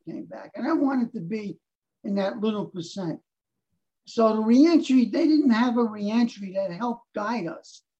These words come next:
I had a, a, a teacher that taught at the adolescent shelter. And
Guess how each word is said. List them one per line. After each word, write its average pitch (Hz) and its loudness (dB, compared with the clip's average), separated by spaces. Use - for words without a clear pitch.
I 277 2
had 269 6
a, 202 -2
a, 196 -4
a - -10
teacher 247 2
that 208 -10
taught 233 2
at 208 -8
the 202 -4
adolescent 214 -6
shelter. - -4
And 202 -6